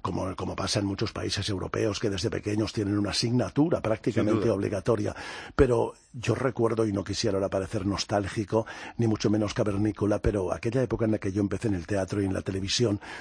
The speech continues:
Speaker 1: donde todos veíamos en aquella España cada semana un estudio uno, y lo veían todos los
Speaker 2: Los
Speaker 1: hogares
Speaker 2: José
Speaker 1: españoles.
Speaker 2: Boda, lo, lo,
Speaker 1: Exacto.
Speaker 2: wow.
Speaker 1: Fernando de
Speaker 2: Prada.
Speaker 1: Prado, Jesús Puente, José María Prada, aquellos actores, pero sobre todo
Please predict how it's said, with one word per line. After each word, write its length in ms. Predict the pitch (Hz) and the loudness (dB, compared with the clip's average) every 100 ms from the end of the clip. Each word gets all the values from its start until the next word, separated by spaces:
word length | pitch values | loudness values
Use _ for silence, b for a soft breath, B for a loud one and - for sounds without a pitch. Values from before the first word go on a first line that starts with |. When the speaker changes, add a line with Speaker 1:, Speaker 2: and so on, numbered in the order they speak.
| B | B
Speaker 1:
donde 300 | 117 113 104 | 2 2 2
todos 280 | 123 147 143 | 2 2 2
veíamos 500 | 127 110 127 127 117 | 2 2 2 0 0
en 80 | 101 | 0
aquella 260 | 90 123 113 | 0 -2 -2
España 500 | - 107 101 104 107 | -2 0 2 0 0
cada 260 | 110 113 | -2 -2
semana 500 | 127 120 98 95 104 - | -2 0 0 2 0 2
un 140 | 120 120 | 2 2
estudio 480 | - - 113 101 | 0 -2 -2 -2
uno, 180 | 92 107 | 0 0
y 60 | 143 | 2
lo 100 | 160 | 2
veían 360 | 208 214 202 | 2 2 2
todos 280 | 160 156 156 | 2 0 2
los 100 | 131 | 4
Speaker 2:
Los 100 | 113 | 4
Speaker 1:
hogares 180 | 117 117 | 4 4
Speaker 2:
José 120 | 107 127 | 4 4
Speaker 1:
españoles. 500 | 123 104 175 104 104 | 6 6 8 6 6
Speaker 2:
Boda, 180 | 101 | 4
lo, 220 | 98 98 95 | 4 2 4
lo, 100 | 98 | 2
Speaker 1:
Exacto. 520 | 123 - 113 104 117 | 2 4 2 2 -4
Speaker 2:
wow. 40 | - - | -6 4
Speaker 1:
Fernando 440 | 147 123 127 123 | 4 6 2 6
de 60 | 117 | 8
Speaker 2:
Prada. 260 | 110 110 | 10 8
Speaker 1:
Prado, 180 | 120 104 | 8 6
Jesús 340 | 104 143 135 - | 6 2 2 4
Puente, 360 | 131 123 120 | 4 4 2
José 220 | 127 117 113 | 0 2 2
María 280 | 110 120 107 | 2 2 4
Prada, 260 | 117 110 | 4 2
aquellos 260 | 110 120 107 | 0 0 0
actores, 320 | 107 143 120 | 4 4 4
pero 180 | - 123 | 4 4
sobre 280 | - 123 131 | 4 2 2
todo 300 | 220 202 | 2 2